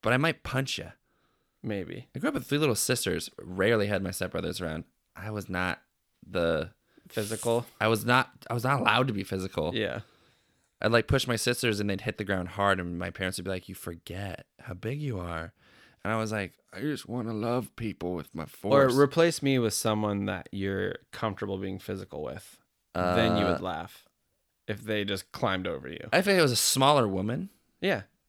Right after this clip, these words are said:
Speaker 1: Yeah.
Speaker 2: They just all of a sudden jump on your back and climb over you, and then they're like, "You got climbed."
Speaker 1: That'd be funny.
Speaker 2: Yeah.
Speaker 1: Yeah.
Speaker 2: Yeah. I just took, I spent a lot of time on something that you had to be there for.
Speaker 1: Yep.
Speaker 2: I apologize.
Speaker 1: That's why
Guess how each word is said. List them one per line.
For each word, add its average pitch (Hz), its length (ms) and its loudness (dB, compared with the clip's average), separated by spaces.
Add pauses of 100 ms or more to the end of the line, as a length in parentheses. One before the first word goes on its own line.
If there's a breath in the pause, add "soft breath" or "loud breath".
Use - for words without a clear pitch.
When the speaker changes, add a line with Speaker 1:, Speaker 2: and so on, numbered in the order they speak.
Speaker 1:
Yeah. 95 280 -4
Speaker 2:
They 127 140 0
just 131 200 -4
all 123 140 4
of 120 60 -4
a 117 40 -4
sudden 117 260 -2
jump 104 240 -4
on 107 160 -2
your 101 120 -4
back 92 300 -8
and 101 120 -8
climb 95 260 -4
over 95 220 -6
you, 92 200 -4
and 90 140 -8
then 87 160 -8
they're 80 200 -10
like, 95 200 -12
"You 95 120 -8
got - 200 -10
climbed." - 480 -10
Speaker 1:
That'd 101 140 -2
be 92 80 -2
funny. - 360 -10 (280)
Speaker 2:
Yeah. - 120 -14 (220)
Speaker 1:
Yeah. 50 280 -8 (220)
Speaker 2:
Yeah. - 120 -14 (160)
I 104 100 -2
just 107 200 -6
took, 110 260 -2
I 107 60 2
spent 104 240 0
a 98 40 0
lot 95 220 -2
of 104 80 -4
time 104 380 -4 (140)
on 98 180 -6
something 98 380 -6
that 95 120 -8
you 90 120 -8
had 92 180 -6
to 92 60 -10
be - 160 -12
there 82 200 -10
for. - 380 -14
Speaker 1:
Yep. 92 380 0 (580)
Speaker 2:
I 98 80 -8
apologize. - 600 -8
Speaker 1:
That's - 140 -10
why 82 300 -4